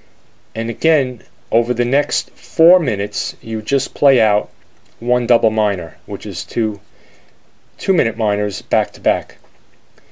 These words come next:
The other two double minors are considered to have occurred elsewhere in the period and were successfully killed off by Detroit. So let's take another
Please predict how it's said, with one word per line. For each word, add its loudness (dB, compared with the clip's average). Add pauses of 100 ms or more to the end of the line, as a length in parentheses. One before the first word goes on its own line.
(340)
The -8
other 6
two 2 (400)
double 4
minors 2
are 4
considered 0
to -6
have 2
occurred 2
elsewhere 0
in -4
the -2
period 0
and -8
were -8
successfully -2
killed -2
off 0
by -2
Detroit. -6 (1900)
So 2
let's 2
take 2
another 4